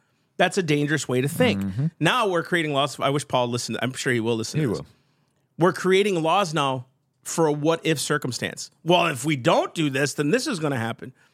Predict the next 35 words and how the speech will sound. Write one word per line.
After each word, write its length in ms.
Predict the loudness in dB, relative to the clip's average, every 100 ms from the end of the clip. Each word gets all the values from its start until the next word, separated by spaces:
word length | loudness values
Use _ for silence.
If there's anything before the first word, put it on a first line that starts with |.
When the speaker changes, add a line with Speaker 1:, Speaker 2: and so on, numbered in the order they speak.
| _ _
Speaker 1:
You 240 | 0 2 4
can't 260 | 2 0
determine 400 | -2 -2 0 0
the 80 | -2
future. 440 | -2 -4 -2 -4 -2
And 160 | 0
the 80 | 0
more 280 | 0 0 2
laws 280 | 2 0 -2
we 100 | -6
create 340 | -2 -2 0
on 160 | 0 0
what-if 260 | 0 0
bases 600 | 0 0 -2 -6 -4 -6 -8 -20 _
takes 260 | -2 -2 0
away 140 | 0
the 80 | 2
liberties 340 | 0 0 0
of 60 | -2
the 60 |
people. 400 | 0 0 0 -8 _ _ _ _ _ -2
Prove 220 | 0 2
me 100 | 2
wrong. 280 | 0 -2 -10 _ 2
Speaker 2:
Right. 300 | 4 4 2
And 320 | 2 2 -2 -6 _ _ -4
it 180 | -2 2
never 320 | 2 2 0
ends. 420 | 0 0 0 -4 0
That's 240 | 2 4
the 140 | 4
thing 240 | 4 4 2
is, 160 | 2
Speaker 1:
Never. 40 | 2
Speaker 2:
like, 180 | 0